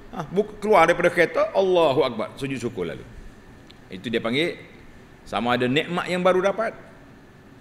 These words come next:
atau bencana yang baru lepas. Ha. Ni kita kadang-kadang salah, salah faham.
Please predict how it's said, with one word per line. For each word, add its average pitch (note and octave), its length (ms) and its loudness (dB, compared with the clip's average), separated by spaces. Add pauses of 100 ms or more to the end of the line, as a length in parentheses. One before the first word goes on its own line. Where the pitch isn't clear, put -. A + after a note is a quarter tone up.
atau C3+ 400 2
bencana C#3+ 560 2
yang A2 160 0
baru F2+ 240 -2
lepas. - 400 -12
Ha. - 280 -20 (1160)
Ni C#3 80 -10
kita D3+ 240 -4
kadang-kadang D3 480 2
salah, B2 800 4 (160)
salah B2 240 0
faham. A#2 480 4